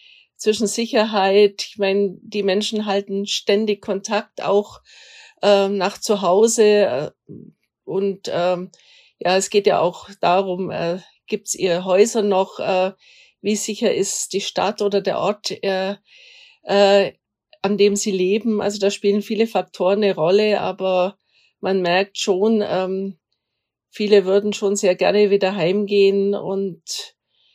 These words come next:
ähm, sie hatten das ja auch im Gegensatz zu anderen, äh, Geflüchteten nicht auf dem Schirm, äh, ihre Heimat zu verlassen, sondern sie war, viele haben das ja wirklich dann Hals über Kopf gemacht, weil sie sich in Gefahr wähnten.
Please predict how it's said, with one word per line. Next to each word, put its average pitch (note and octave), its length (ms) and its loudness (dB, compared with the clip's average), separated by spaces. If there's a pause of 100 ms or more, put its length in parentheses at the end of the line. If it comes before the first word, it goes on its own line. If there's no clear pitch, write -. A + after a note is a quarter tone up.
(280)
ähm, F#3+ 460 -6
sie G3 200 -6
hatten G3 300 0
das G3 200 2
ja F3+ 160 4
auch F#3 260 2
im G3 220 -2
Gegensatz G3 560 0
zu G3 140 -2
anderen, G3+ 680 4 (400)
äh, G3 300 4
Geflüchteten G#3+ 640 0
nicht G#3 240 0
auf G3+ 140 0
dem G3+ 120 -2
Schirm, A3 440 2
äh, F#3 360 0
ihre F#3+ 280 -4
Heimat F3 340 -2
zu G3+ 120 -8
verlassen, F3+ 480 -4
sondern F3 540 -6 (360)
sie - 180 -4
war, F3+ 260 -4
viele G3+ 420 -2
haben F#3+ 160 -4
das G3 180 -2
ja F3+ 300 -2
wirklich G3 400 -6
dann F#3 280 -6
Hals G3 220 0
über F#3 180 -10
Kopf G3+ 300 -2
gemacht, G3 440 -4
weil G3 160 -2
sie G3+ 120 -10
sich - 340 -14 (380)
in G3+ 160 -2
Gefahr F#3+ 460 -2
wähnten. G3 640 -2